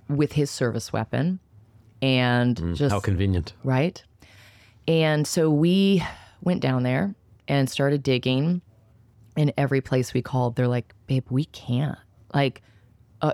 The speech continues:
Speaker 1: there's a problem here. Don't put a camera on me. I'm not trying to die."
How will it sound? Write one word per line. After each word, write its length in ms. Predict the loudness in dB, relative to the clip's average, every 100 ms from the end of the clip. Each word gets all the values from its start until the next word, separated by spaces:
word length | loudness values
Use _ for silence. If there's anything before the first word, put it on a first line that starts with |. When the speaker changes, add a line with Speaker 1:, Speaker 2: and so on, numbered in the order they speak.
| -4
Speaker 1:
there's 300 | 0 2 2
a 80 | -2
problem 580 | -4 -4 -2 0 0 2
here. 460 | 2 2 2 -2 -8 _ _ _
Don't 200 | 0 0
put 140 | 0 -2
a 60 |
camera 320 | -2 0 0
on 200 | 2 2
me. 360 | 4 4 2 -2 -2
I'm 140 | 0
not 140 | 0 0
trying 220 | 0 0
to 60 | 2
die." 400 | 0 -2 -4